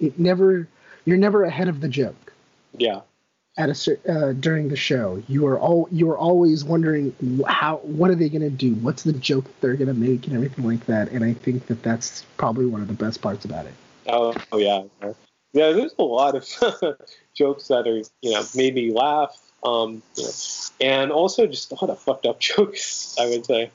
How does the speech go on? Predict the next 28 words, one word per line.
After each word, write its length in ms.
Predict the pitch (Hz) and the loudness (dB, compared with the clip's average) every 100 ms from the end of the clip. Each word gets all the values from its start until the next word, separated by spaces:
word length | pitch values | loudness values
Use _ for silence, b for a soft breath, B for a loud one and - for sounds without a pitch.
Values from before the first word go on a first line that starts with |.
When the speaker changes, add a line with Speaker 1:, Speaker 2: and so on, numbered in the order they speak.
| _ _ _ _ _ - | _ _ _ _ _ -6
Speaker 1:
Yeah, 420 | 147 180 220 160 - | 2 4 4 2 0
I 80 | |
mean, 240 | 175 175 165 | 2 2 2
I, 340 | 151 185 208 202 | 2 4 4 2
I 180 | 175 196 | 4 4
actually 320 | 196 208 196 | 4 2 0
really 420 | 147 156 175 165 | 2 4 6 6
like 340 | 151 151 160 - | 4 0 -2 2
the 200 | 151 151 | 2 4
idea 500 | 160 139 135 135 147 | 2 0 2 2 2
that 140 | 156 | 0
they 100 | 156 | -2
had 220 | 135 147 | 0 -4
for 100 | - | 0
the 160 | 151 147 | 2 2
ensemble. 720 | 139 131 185 214 190 76 107 - _ - | 2 0 2 2 0 -4 -12 -16 _ 0
I 100 | 147 | 4
love 540 | 170 208 226 254 196 | 6 6 4 4 4
the 140 | 170 | 2
idea 340 | 131 120 123 113 | 2 0 0 0
that 120 | 113 | 0
they 60 | 127 | -2
had 220 | 117 117 | -2 -4
for 140 | - | -2
the 140 | 127 117 | 0 0
ensemble. 680 | 104 113 127 107 101 92 - | 0 -2 -2 0 0 -4 -2
I 60 | |
mean, 180 | 160 160 | 0 0